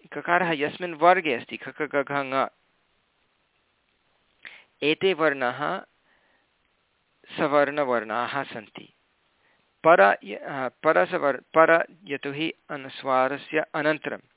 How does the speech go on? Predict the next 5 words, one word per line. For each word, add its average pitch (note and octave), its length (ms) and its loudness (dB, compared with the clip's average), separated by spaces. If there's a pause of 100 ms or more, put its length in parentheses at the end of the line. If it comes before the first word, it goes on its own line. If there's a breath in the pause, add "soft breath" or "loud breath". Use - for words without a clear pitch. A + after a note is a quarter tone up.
(460 loud breath)
परसवर्णाः। A#2+ 840 2
हम्म, - 840 -20 (320 loud breath)
तर्हि C#3 240 -6 (600 soft breath)
क, D#3+ 60 -2
क, E3 380 0